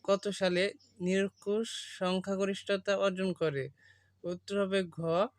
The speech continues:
উনিশশো সত্তর সালে। দশ নাম্বার, উনিশশো তিয়াত্তর সালে শেখ মুজিবুর রহমান কোন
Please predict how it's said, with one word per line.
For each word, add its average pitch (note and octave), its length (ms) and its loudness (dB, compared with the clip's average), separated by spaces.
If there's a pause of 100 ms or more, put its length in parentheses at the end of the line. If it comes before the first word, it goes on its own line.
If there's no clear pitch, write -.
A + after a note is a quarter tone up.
(360)
উনিশশো F#3 340 0
সত্তর G3 540 -4
সালে। D3 400 -2 (3750)
দশ F#3+ 240 4
নাম্বার, C#3 340 -2 (640)
উনিশশো G3+ 380 0
তিয়াত্তর G3 500 2
সালে G#3 300 0
শেখ F3+ 320 0
মুজিবুর G3+ 380 0
রহমান G3 340 0
কোন G#3 320 -4